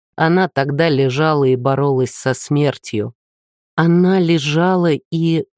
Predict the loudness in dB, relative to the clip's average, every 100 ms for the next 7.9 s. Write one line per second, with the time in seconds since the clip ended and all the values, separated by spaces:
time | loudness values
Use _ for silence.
0 | _ -10 -4 -4 -2 -4 -2 -4 -4 -4
1 | -2 -2 -2 -2 -2 0 0 0 2 2
2 | 2 0 -2 0 0 0 -6 _ _ _
3 | _ 0 2 4 2 -2 -16 _ 2 4
4 | 2 0 -2 -4 -2 0 0 0 0 2
5 | 0 -2 -6 -4 -4 -2 0 2 2 0
6 | -4 -6 -8 _ _ _ _ -2 0 0
7 | -4 -16 _ -4 0 0 0 -2